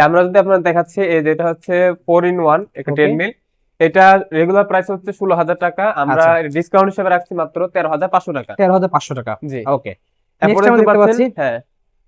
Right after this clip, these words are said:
Speaker 1: এটা কিন্তু একই ধরনের ট্রেডমিল, এটার
Speaker 2: সেম।
Speaker 1: দামও প্রায় সেম থাকবে।
Speaker 2: ওকে। প্রাইস
Speaker 1: ঠিক আছে?
Speaker 2: পড়ছে ষোলো হাজার পাঁচশো টাকা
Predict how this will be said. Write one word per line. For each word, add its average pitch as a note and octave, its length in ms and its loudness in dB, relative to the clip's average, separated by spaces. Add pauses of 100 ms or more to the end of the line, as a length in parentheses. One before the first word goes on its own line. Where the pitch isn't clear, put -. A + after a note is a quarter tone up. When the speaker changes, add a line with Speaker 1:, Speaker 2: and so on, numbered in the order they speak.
Speaker 1:
এটা F3+ 180 0
কিন্তু A3 220 -2
একই G#3+ 200 0
ধরনের G#3+ 340 2
ট্রেডমিল, G3+ 300 0 (300)
এটার F3 180 -2 (100)
Speaker 2:
সেম। F#3+ 140 4
Speaker 1:
দামও F#3+ 180 2 (100)
প্রায় G3 200 0
সেম F#3 120 2 (120)
থাকবে। G2+ 220 -6 (200)
Speaker 2:
ওকে। E3+ 160 -2 (440)
প্রাইস F#3 140 4
Speaker 1:
ঠিক F#3+ 80 2
আছে? G3+ 60 2
Speaker 2:
পড়ছে G3+ 220 2 (380)
ষোলো A3 220 6
হাজার A3+ 180 4
পাঁচশো G#3 220 0
টাকা G#3+ 100 -2